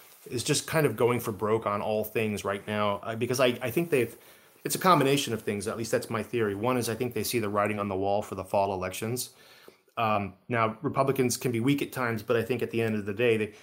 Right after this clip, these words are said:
they are still, they'd still rather have control of Congress, and they're not con-, they're not happy with the possibility of a wild card Congress asking a lot of questions and obviously ruining their chances of winning re-election in twenty twenty-four. Um, uh,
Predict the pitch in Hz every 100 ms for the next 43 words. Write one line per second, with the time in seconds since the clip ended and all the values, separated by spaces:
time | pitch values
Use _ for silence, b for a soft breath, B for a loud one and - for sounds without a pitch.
0 | B B - 117 110 - 135 113 - -
1 | 113 - 165 131 113 104 110 110 101 113
2 | 98 - 107 104 - 104 101 104 110 110
3 | 120 113 - 117 120 117 117 110 110 -
4 | - 110 110 110 107 98 98 101 107 104
5 | - 107 101 - 107 98 101 104 - 104
6 | 95 95 95 107 101 - 98 92 92 92
7 | B B B - 127 120 123 110 113 107
8 | 98 95 117 110 107 98 98 92 B B
9 | B B 120 117 107 104 104 107 107 -
10 | 98 95 113 101 98 104 92 - - 107
11 | 104 98 b b b b b - 117 113
12 | 107 107 104 107 107 107